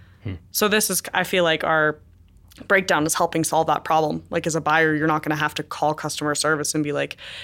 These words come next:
Speaker 2: "Hey, what is the stack height of this one shoe?"
Speaker 1: Mm-hmm.
Speaker 2: You can just look on the guide.
Speaker 1: I wanted to ask whether you guys have noticed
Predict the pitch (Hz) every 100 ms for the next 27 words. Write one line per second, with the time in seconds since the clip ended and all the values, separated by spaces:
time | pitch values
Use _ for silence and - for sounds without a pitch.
0 | - - 381 185 143 - - - - -
1 | - 220 277 349 320 277 277 - - 247
2 | 254 - 180 160 147 - - 160 185 175
3 | - 165 165 151 151 - 135 - - 117
4 | 92 85 82 - - 175 165 160 - 165
5 | 160 156 - 53 50 - - - - -
6 | _ _ _ _ - _ _ _ _ _
7 | - 143 131 165 202 180 170 - 135 135
8 | 135 - - - _ _ _ - 120 120
9 | 123 127 131 120 113 120 117 113 117 113
10 | - - 117 110 110 104 - - 113 113
11 | 117 113 -